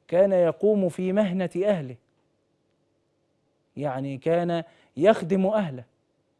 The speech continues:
آه، سئلت السيدة عائشة،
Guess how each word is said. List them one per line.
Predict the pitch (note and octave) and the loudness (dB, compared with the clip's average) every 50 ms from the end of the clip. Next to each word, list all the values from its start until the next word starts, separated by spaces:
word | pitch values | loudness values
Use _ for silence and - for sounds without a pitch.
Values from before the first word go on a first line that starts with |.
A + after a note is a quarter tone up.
| _ _ _ _ _ _ - | _ _ _ _ _ _ -14
آه، | - C#3 D3+ D3+ D3+ D3+ D3 D3 D3 D3 D3 C#3+ C#3+ C#3+ C#3+ C#3 C#3+ C#3 C#3 C#3 C#3 C3+ C3+ C3+ C3 C3 C3 - A#2 - - - - - E2+ | -10 -6 -6 -4 -4 -4 -4 -4 -4 -4 -4 -4 -4 -4 -4 -4 -6 -6 -6 -6 -6 -6 -8 -8 -8 -10 -10 -12 -12 -14 -14 -16 -16 -16 -18
سئلت | - - - G3+ G3+ F3+ D#3+ D3 - | -8 -2 0 0 2 0 0 -2 -4
السيدة | D3 - - E3+ F3+ F3 F3 D#3+ | -8 -8 -6 -6 -2 -2 0 0
عائشة، | D3 D#3+ E3+ G3 G3 - - F3 | 2 2 0 0 -2 -2 -4 -4